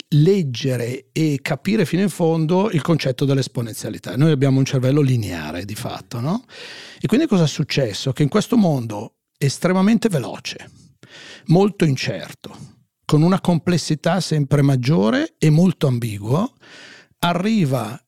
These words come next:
nel pieno di una rivoluzione digitale, arriva un effetto devastante che è la pandemia. E la pandemia cosa ha fatto? Ha fatto un po' quello che tu dicevi. Cioè, io stesso l'ho vissuta così.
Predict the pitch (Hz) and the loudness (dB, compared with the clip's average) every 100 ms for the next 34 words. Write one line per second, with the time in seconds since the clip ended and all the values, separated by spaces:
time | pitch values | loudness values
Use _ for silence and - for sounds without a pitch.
0 | - 139 135 - 175 190 147 151 147 160 | -2 0 0 2 2 4 4 2 2 2
1 | 160 - 202 143 143 220 110 92 107 143 | 2 2 0 0 -2 -4 -6 -8 -6 -8
2 | - _ - 131 131 131 139 151 143 - | -8 _ -4 -2 0 0 2 2 0 -2
3 | 110 - 135 127 135 123 120 110 131 117 | -10 -6 -4 0 -2 -2 -4 -4 -4 -4
4 | 104 107 107 101 90 82 95 _ _ - | -6 -8 -8 -8 -8 -10 -12 _ _ -2
5 | 165 185 214 240 208 262 247 165 143 123 | 0 2 2 2 2 2 0 -2 -4 -8
6 | - 117 - 143 202 254 190 165 190 180 | -8 -8 -6 -4 -2 0 0 0 2 2
7 | - - 180 139 - 120 117 95 - - | 0 -2 0 0 -2 -4 -6 -8 -12 -18
8 | - - - - - 147 117 - - - | -20 -20 -20 -20 -4 0 0 -4 -2 2
9 | 101 - - 87 - 131 131 - 160 123 | 2 0 -6 -4 -4 0 0 0 -2 -2
10 | 143 180 | 0 0